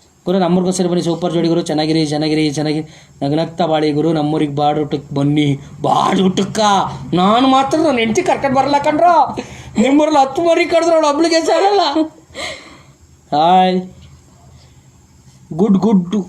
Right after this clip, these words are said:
ಹೆಂಗಿದ್ದೀರಾ ಗುರು? ನಮ್ಮೂರಿಗೆ ಬಾಡೂಟಕ್ಕೆ ಬನ್ನಿ. ಹಾಯ್, ಹಾಫ್ ಶರ್ಟ್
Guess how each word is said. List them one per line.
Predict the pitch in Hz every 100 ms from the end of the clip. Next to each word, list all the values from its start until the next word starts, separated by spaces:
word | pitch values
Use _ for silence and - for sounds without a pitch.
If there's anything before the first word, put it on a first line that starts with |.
| -
ಹೆಂಗಿದ್ದೀರಾ | 165 170 160 160 160 - -
ಗುರು? | 156 160
ನಮ್ಮೂರಿಗೆ | 147 160 147
ಬಾಡೂಟಕ್ಕೆ | 143 143 143 131
ಬನ್ನಿ. | 139 143 143 -
ಹಾಯ್, | 131 139 143
ಹಾಫ್ | 131 135 131
ಶರ್ಟ್ | - 135 131